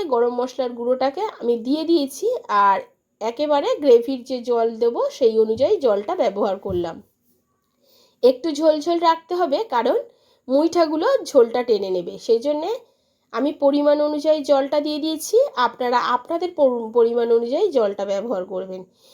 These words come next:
এবারে এটাকে ঢাকা চাপা দিয়ে পাঁচ মিনিট রান্না করে নেব মিডিয়াম ফ্লেমে। আলুগুলোকে খুব ভালো করে সিদ্ধ করে নেব, আর ঝোলটাকেও বেশ ভালো করে ফুটিয়ে নেব।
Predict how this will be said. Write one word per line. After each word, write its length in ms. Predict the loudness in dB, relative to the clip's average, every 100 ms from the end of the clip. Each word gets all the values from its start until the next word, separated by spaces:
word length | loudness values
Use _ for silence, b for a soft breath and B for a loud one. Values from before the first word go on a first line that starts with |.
| b b 4
এবারে 320 | 6 6 2 2
এটাকে 300 | 0 -4 -6
ঢাকা 320 | -6 -8 -8 -6
চাপা 300 | -6 -6 -6
দিয়ে 220 | -4 -4 -4 _ _ _ _ -2
পাঁচ 200 | -2 -2
মিনিট 260 | 0 0 0
রান্না 360 | 0 0 0 -4
করে 220 | -2 0
নেব 180 | 0 0 0 0
মিডিয়াম 340 | 0 0 -2
ফ্লেমে। 320 | -2 -6 -4 -4 -4
আলুগুলোকে 540 | -2 -2 0 0 0 -10
খুব 120 | -10 -6
ভালো 220 | -2 0
করে 180 | 0 -2
সিদ্ধ 320 | -4 -8 -4 0
করে 160 | 2 2
নেব, 180 | 0 0 0
আর 80 | -2
ঝোলটাকেও 540 | -4 -4 -4 -6 -4 -4 -2
বেশ 140 | -4 -6
ভালো 200 | -10 -4
করে 160 | -4 -4
ফুটিয়ে 400 | -10 -16 -12 -10
নেব। 180 | -10